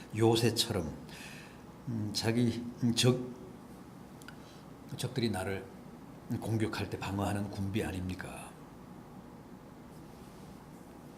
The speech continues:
음, 여러분, 하나님이 나의 방패가 되시면 어떤 창도, 어떤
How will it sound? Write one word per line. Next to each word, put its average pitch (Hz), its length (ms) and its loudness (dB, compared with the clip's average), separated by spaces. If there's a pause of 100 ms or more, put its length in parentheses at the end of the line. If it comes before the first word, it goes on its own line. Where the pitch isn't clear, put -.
(1800)
음, 113 140 2
여러분, 95 240 2
하나님이 95 360 2
나의 85 240 -2
방패가 85 380 -6
되시면 - 360 0 (500)
어떤 110 280 0
창도, 110 480 0
어떤 113 520 0